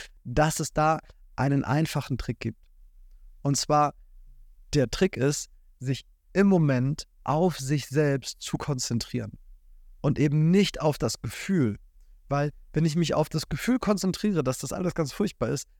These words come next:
dann ist es auch tatsächlich so, dass es sich anfühlt wie eine Ewigkeit.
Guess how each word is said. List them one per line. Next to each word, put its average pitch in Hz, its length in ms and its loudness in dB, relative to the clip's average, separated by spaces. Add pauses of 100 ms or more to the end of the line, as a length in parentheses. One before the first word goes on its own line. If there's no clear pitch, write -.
(240)
dann 156 440 0 (440)
ist 175 220 0
es 160 100 -4
auch 147 160 0
tatsächlich 143 500 -2
so, 151 120 -2
dass 139 180 -2
es - 160 -10 (380)
sich 123 280 0 (100)
anfühlt 170 640 0
wie 160 60 4
eine 147 160 4
Ewigkeit. 123 600 -6